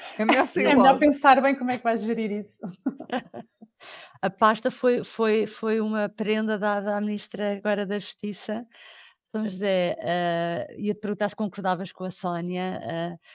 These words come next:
Speaker 3: eh, na, no, nos ministros pa-, nessa estratégia de ministros, eh, para-raios, e lembrar também que Francisca Van Dunen, que fica com a pasta da Administração Interna, que acumula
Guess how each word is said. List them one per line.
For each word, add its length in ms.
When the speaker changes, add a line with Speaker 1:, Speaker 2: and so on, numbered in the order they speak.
Speaker 3:
eh, 240
na, 300
no, 200
nos 380
ministros 420
pa-, 180
nessa 280
estratégia 540
de 80
ministros, 840
eh, 420
para-raios, 720
e 120
lembrar 380
também 420
que 360
Francisca 440
Van 160
Dunen, 460
que 100
fica 240
com 120
a 40
pasta 300
da 60
Administração 340
Interna, 220
que 80
acumula 800